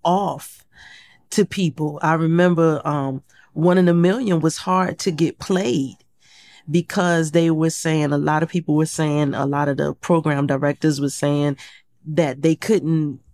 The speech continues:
mix it in or blend it in with the record before it or after because of the rhythm of it.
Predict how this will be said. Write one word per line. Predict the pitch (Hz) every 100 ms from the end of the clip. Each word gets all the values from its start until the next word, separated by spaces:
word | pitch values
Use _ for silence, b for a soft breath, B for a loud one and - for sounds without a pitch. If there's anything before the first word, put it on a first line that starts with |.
| -
mix | 151 165 190 - 185
it | 170
in | 170 175
or | 165
blend | 139 156 180 175
it | 165
in | 170 175 170
with | 165 -
the | 160 143 - _ _ _
record | 139 135 165 175 170 - _ _ _ _ 143
before | 156 - 185 175 185
it | 196 -
or | 151 143 151
after | 165 175 190 185
because | 180 160 180 165 -
of | 151 147 143 139 _ B B B B
the | 156 170 160 151 147 -
rhythm | 165 262 220 135 - _ _ _ _ _
of | 170 131
it. | 117